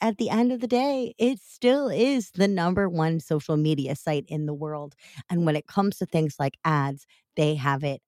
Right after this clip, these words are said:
figured out. Now, your homework this week is not to run ads. That's very much dependent on your current state of business and your goals and your budget.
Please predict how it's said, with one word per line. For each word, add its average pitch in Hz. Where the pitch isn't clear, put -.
figured 135
out. 120
Now, 147
your 180
homework 254
this 262
week 226
is 170
not 180
to 220
run 165
ads. 139
That's 156
very 190
much 165
dependent 151
on 156
your 165
current 160
state 160
of 151
business 294
and 160
your 147
goals 247
and 381
your 427
budget. 190